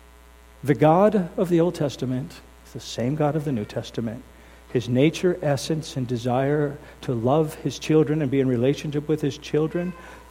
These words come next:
is exactly the same, 'cause it is who he is. How that is worked out is different, because the Old Testament was before Christ, represented by that ark.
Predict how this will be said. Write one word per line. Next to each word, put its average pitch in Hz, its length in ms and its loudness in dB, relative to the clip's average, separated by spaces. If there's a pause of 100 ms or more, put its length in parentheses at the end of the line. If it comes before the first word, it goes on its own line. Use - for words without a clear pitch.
(280)
is 110 140 -6
exactly 123 500 2
the 151 120 0
same, 170 300 0
'cause 120 180 0
it 123 120 4
is 151 220 6
who 160 140 0
he 156 280 2
is. 170 340 2 (880)
How 180 180 12
that 170 180 10
is 143 120 6
worked 147 240 8
out 208 220 10
is 175 120 10
different, 143 360 4
because 156 340 6
the 131 140 6
Old 247 180 10
Testament 160 400 6
was 143 120 8
before 190 880 10 (360)
Christ, 170 600 4 (180)
represented 175 880 8 (260)
by 139 140 8
that 139 240 6
ark. 139 340 4